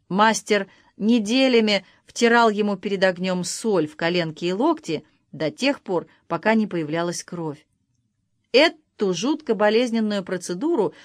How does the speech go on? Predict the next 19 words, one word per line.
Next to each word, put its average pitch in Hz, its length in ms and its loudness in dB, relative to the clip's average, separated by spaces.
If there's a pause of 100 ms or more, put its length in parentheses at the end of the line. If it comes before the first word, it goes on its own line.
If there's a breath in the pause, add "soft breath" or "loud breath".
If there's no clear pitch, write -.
(120 loud breath)
трубочист 214 560 0
проделывал 262 640 0 (200 soft breath)
не 269 200 2
из 277 100 -4
садистского 220 600 -2
удовольствия. 175 840 -4 (420)
Делалось 220 680 0
это 156 300 -6 (240 soft breath)
с - 80 -18
целью 247 460 0 (140 loud breath)
огрубления 220 720 0
кожи, 226 600 -4 (280 soft breath)
чтобы 220 360 0
придать 214 500 0
ей 196 160 0
нечувствительность 226 960 -2
к - 60 -14
лёгкой 190 320 -6
боли. 165 440 -8